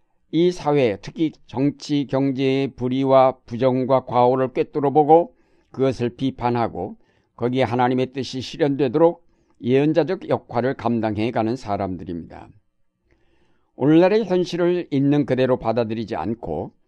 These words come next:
항상 하나님의 뜻을 따라 그 불의를 비판하며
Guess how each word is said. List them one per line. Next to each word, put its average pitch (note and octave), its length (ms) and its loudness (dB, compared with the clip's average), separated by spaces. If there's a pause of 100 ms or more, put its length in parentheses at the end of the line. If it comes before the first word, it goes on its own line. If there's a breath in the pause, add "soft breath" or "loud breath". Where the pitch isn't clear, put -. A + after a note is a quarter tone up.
(320)
항상 C3 400 -4
하나님의 B2+ 460 -2
뜻을 C3+ 360 -6
따라 C#3 380 2
그 C3 140 -6
불의를 C#3 480 -2
비판하며 A2 800 -4